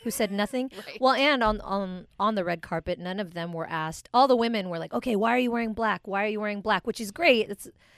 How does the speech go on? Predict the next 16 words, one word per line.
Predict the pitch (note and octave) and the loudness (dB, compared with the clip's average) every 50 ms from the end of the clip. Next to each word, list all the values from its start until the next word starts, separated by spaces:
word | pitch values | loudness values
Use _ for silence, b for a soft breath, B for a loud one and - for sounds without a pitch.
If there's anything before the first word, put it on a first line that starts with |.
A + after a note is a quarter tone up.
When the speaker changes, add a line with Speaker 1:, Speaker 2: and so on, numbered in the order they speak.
| b b b - | b b b -12
Speaker 1:
it's | - - - - - _ _ _ _ - | -10 -10 -10 -14 -18 _ _ _ _ -4
a | A#3 | -4
deeper | G3+ F3+ C#4+ C#4 - F3+ D3+ | 0 2 2 2 2 0 -2
question | - - B3+ B3 - B3+ G#3 | 0 0 0 0 0 -2 -4
than | F#3 F3 | -4 -4
who | - - C#4 D4 C4 G3+ | 0 2 2 4 4 4
are | F#3+ F#3 | 4 2
you | F3+ F3 E3 | 2 0 0
wearing. | E3 D#3 D3 D3+ D#3+ F3 G#3 A#3+ - _ | 0 -2 -2 -4 -4 -6 -8 -10 -10 _
Speaker 2:
Yep. | B3+ B3+ C4+ b b b b b | 4 4 4 b b b b b
Speaker 1:
So | - - A#3+ A3+ A3+ | -2 0 2 4 4
it's, | G#3+ G#3 - - - - - - | 4 2 0 -4 -8 -10 -6 -4
it's, | A#3+ G#3+ F#3 - - | -4 -4 -4 -6 -12
it's | G3+ - - | -14 -14 -14
the | G3 A3 | -14 -14
conversation, | - - C4+ B3 A3 A3+ - - C4 C#4+ - - G#3 F#3+ F#3+ G3 G#3 A#3 | -4 -2 0 0 0 -2 0 0 0 0 0 -2 -4 -4 -4 -6 -6 -8